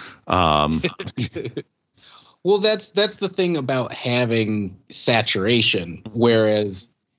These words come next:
Speaker 2: if all this stuff was trimmed down and it was, you know, like, three that work and two that don't,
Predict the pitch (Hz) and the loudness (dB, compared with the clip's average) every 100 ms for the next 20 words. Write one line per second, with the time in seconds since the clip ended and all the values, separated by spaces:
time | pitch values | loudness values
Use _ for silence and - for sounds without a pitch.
0 | _ - 185 208 165 139 127 - 131 110 | _ 0 2 4 2 2 0 -2 -4 -4
1 | 101 - - 117 101 104 107 101 95 95 | -6 -8 -4 -4 -2 -2 0 0 -2 -2
2 | 110 120 101 92 - - _ _ _ - | 0 0 -2 -6 -12 -18 _ _ _ -2
3 | 131 98 98 101 98 82 - - _ _ | 0 0 -2 -2 -2 -4 -10 -20 _ _
4 | _ _ - 131 139 139 117 113 110 107 | _ _ 0 4 6 4 4 2 2 2
5 | - 98 92 120 107 101 95 98 85 - | -2 -6 -4 -2 -2 -2 -2 -2 -4 -4
6 | - | -6